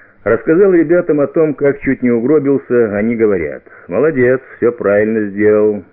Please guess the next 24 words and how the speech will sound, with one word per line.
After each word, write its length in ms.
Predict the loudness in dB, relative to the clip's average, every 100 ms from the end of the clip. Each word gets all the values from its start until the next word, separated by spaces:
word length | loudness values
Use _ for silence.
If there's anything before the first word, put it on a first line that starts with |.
| _ _ _
Или 280 | -2 0 0
надо 260 | -2 -2
было 380 | -2 0 0 0
выскакивать, 800 | 0 -2 -2 -2 -2 -2 -2 -4 -8 -20 -14
но 140 | -10
тогда 320 | -8 -6 -6
пришлось 420 | -8 -10 -6 -6 -4
бы 120 | -6
отвечать 420 | -8 -8 -8 -8
за 80 | -8
машину. 500 | -6 -2 -2 -2 -4 _ _ -20 -20 -20 -20 -20 _
Стоит 280 | 0 2 2
она 180 | 2 0
дорого, 640 | 0 2 2 2 0 -2 -4 -8 -6
а 60 | -4
я 180 | -2
никаких 600 | -2 -2 -4 -4 -6 -6
накоплений 640 | -6 -4 -6 -4 -4 -2 -4
не 340 | -2 0 0
имел. 420 | -2 -6 -10 -12 -16 _ _ _
И 120 | -10 -6
сейчас 400 | -6 -6 -8 -10 _ _ _ _ -12
не 240 | -10 -8
имею». 340 | -10 -12 -14